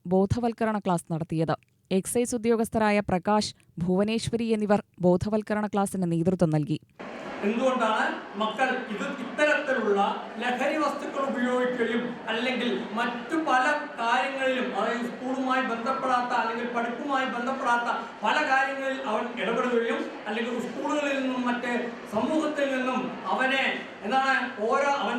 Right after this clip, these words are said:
Speaker 2: അല്ലെങ്കിൽ മോശമാണ് എന്ന് അറിയാൻ കഴിയുന്നതിനുമുള്ള പ്രധാന കാരണം നമ്മളുടെ കുടുംബാന്തരീക്ഷമാണ്. ഒരു കുട്ടിയെ എങ്ങനെ ആക്കി വളർത്തണം, അവൻ നല്ലവനാവണോ അല്ലെങ്കിൽ അവൻ തെമ്മാടിയാവണോ കൊള്ളക്കാരനാവണോ എന്ന്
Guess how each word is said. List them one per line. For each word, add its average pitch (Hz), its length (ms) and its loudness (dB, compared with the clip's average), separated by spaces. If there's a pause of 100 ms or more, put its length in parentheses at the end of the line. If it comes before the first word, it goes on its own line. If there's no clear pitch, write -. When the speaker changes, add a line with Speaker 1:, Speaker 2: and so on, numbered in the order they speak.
Speaker 2:
അല്ലെങ്കിൽ 226 440 -2
മോശമാണ് 247 720 0
എന്ന് 214 360 0 (240)
അറിയാൻ 277 500 2
കഴിയുന്നതിനുമുള്ള 269 800 0
പ്രധാന 226 560 0
കാരണം 208 600 -2 (160)
നമ്മളുടെ 196 500 2 (140)
കുടുംബാന്തരീക്ഷമാണ്. 226 1300 0 (200)
ഒരു - 140 0
കുട്ടിയെ 269 500 -2 (360)
എങ്ങനെ 294 320 0
ആക്കി 262 340 0
വളർത്തണം, 240 800 -2
അവൻ 240 140 2
നല്ലവനാവണോ 247 1000 0
അല്ലെങ്കിൽ 233 320 -2
അവൻ 233 220 -2
തെമ്മാടിയാവണോ 240 760 0 (300)
കൊള്ളക്കാരനാവണോ 262 880 2 (260)
എന്ന് 302 240 0